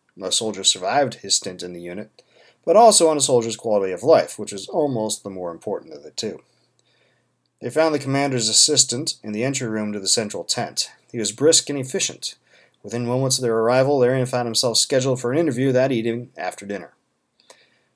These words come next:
The quartermaster was not so efficient. It took most of the rest of their allotted hour to get Larian officially registered on the regiment's roll and requisition his scout's kit. Larian had the uniform, armor, and sword he'd been issued at the Marshall Academy, but he would need more than that.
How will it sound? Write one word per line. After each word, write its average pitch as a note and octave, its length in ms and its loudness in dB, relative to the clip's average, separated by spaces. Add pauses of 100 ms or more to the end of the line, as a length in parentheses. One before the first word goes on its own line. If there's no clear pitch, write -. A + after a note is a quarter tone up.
(100)
The - 60 -20
quartermaster D3 800 4
was D3 220 2
not D#3 260 2
so A#2 160 0
efficient. - 680 -8
It - 120 -16
took D#3+ 160 0
most C#3+ 280 2
of C#3 40 -8
the B2+ 60 0
rest B2+ 200 2
of B2 80 -8
their A2+ 140 0
allotted A2+ 340 0
hour A2 240 2
to G#2+ 60 -4
get A2+ 240 -6
Larian G#2+ 360 -4
officially A2 380 -6
registered G#2 460 -4
on G2+ 100 -4
the G2 80 -10
regiment's A2 420 -4
roll G#2+ 380 -2 (220)
and A#2+ 80 -4
requisition A#2+ 720 -2
his A2+ 180 0
scout's - 360 2
kit. - 360 -8 (480)
Larian D#3 320 2
had C3 180 0
the G2+ 80 -4
uniform, A2+ 480 -4
armor, G#2 320 -4
and F2 100 -10
sword A2+ 460 0
he'd G#2 160 -12
been F#2+ 160 -8
issued G#2+ 240 -4
at G2 80 -6
the F#2 60 -10
Marshall A#2 380 -2
Academy, G2+ 520 -6
but C3 160 -6
he E3+ 100 -2
would A#2 120 -2
need A#2+ 160 -4
more G2 200 -4
than - 160 -18
that. F#2+ 320 -6